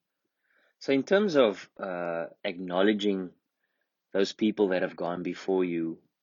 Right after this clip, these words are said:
I can't express how important this is. Because if we look at it politically and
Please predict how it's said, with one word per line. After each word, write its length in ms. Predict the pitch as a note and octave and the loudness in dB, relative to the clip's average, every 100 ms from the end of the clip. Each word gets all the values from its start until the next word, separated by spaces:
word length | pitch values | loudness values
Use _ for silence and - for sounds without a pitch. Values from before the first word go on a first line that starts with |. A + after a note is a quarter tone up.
| _ _ _ _ _ _ - - | _ _ _ _ _ _ -20 -12
I 140 | - A2 | -8 -6
can't 260 | - D#3 | -4 -2
express 480 | D#3 - - G#2 - | -2 -6 0 2 2
how 480 | - F#2 F#2 F2 E2 _ | -2 0 2 0 -4 _
important 560 | - F2 - F#2+ - E2+ | -16 -10 -4 -4 -4 -8
this 220 | E2 - | -6 -6
is. 380 | E2+ D#2+ - - _ _ _ _ _ _ _ _ _ _ | -8 -8 -12 -20 _ _ _ _ _ _ _ _ _ _
Because 720 | G#2 B2 A#2 A2+ G#2+ - - - _ _ _ _ _ _ _ _ _ - | 2 6 8 6 2 -4 -10 -16 _ _ _ _ _ _ _ _ _ -8
if 140 | - | 2
we 80 | B2+ | 4
look 180 | D3 F3 | 6 6
at 80 | D3 | 4
it 140 | - | 4
politically 680 | G#2+ G2+ - A#2 - D#2+ - _ _ _ _ _ _ | 2 2 2 -4 -6 -8 -10 _ _ _ _ _ _
and 640 | G2 F#2+ F#2 F#2 F2 E2+ | -6 -2 -2 -2 -4 -8